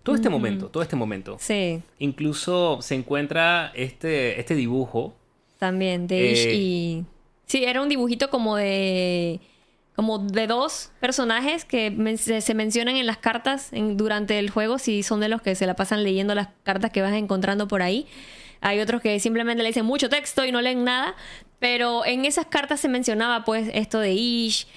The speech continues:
Speaker 2: y demás. Entonces, justamente se muestra el dibujo tal cual. De
Speaker 1: Eso
Speaker 2: verdad que
Speaker 1: estuvo
Speaker 2: igualito,
Speaker 1: brutal.
Speaker 2: así como en crayón y demás. Al igual que también una escena súper bonita, súper emotiva también, eh, que sale Ellie jugando con este Sam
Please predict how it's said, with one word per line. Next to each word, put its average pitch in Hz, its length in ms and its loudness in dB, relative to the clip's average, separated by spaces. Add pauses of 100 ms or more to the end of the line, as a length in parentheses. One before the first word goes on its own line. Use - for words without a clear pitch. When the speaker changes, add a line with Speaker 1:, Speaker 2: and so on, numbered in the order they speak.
Speaker 2:
y 214 120 0
demás. 208 220 0
Entonces, 220 360 0
justamente 330 580 0
se 277 220 0
muestra 294 640 0
el 240 200 0
dibujo 226 400 0
tal 180 240 0
cual. 175 380 -2 (160)
De 190 100 0
Speaker 1:
Eso 196 140 4
Speaker 2:
verdad 147 300 6
que 226 100 2
Speaker 1:
estuvo - 160 0
Speaker 2:
igualito, 294 480 2
Speaker 1:
brutal. 302 160 2
Speaker 2:
así 240 160 -2
como 233 240 0
en 226 80 0
crayón 311 760 0
y 277 120 0
demás. 226 440 0 (360)
Al 220 180 2
igual 233 220 0
que 277 80 0
también 254 260 0
una 262 160 2
escena 254 260 2
súper 269 300 0
bonita, 233 580 0 (280)
súper 262 280 0
emotiva 240 460 0
también, 220 640 0
eh, 180 640 0 (320)
que 208 200 2
sale 220 420 2
Ellie 240 260 0
jugando 208 480 0
con 185 460 0
este 196 480 0
Sam 214 420 0